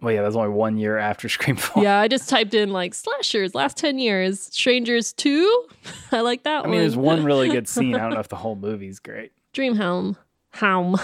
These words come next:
Speaker 2: <laughs>
Speaker 1: Oh, yeah,
Speaker 2: Anyway.
Speaker 1: that was a really good one. I forgot about that.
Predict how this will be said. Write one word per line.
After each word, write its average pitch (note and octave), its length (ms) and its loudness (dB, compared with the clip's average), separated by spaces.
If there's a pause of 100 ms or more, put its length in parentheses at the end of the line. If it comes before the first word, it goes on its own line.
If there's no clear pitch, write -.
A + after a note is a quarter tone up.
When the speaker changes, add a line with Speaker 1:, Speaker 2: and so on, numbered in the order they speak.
(180)
Speaker 2:
<laughs> E4+ 140 -4 (1400)
Speaker 1:
Oh, - 260 4
yeah, - 60 2 (100)
Speaker 2:
Anyway. D4 80 2
Speaker 1:
that F4+ 100 2
was G#4+ 140 -2
a F#4 80 2
really D3 200 2
good B2 200 -2
one. C3+ 80 -2
I D#3 60 0
forgot F3 260 2
about C#3+ 120 2
that. A#2+ 260 -2